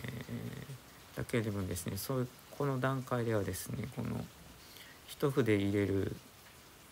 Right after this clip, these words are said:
うー、ごとに何か自分の持っている、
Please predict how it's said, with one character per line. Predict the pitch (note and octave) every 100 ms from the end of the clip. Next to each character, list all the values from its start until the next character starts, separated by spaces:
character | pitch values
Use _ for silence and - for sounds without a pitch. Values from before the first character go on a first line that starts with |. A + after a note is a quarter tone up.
| - - - -
う |
ー、 | A#1+ A#1+ A#1+ - - - - - - - G1+ G1+ G1+ B2
ご | A2
と | C3
に | A2+ F#2+ -
何 | A#2+ A2+
か | A#2 G2
自 | G2+
分 | G#2+ G#2
の | G2
持 | A2
っ | B2
て | - G3
い | G3
る、 | G#2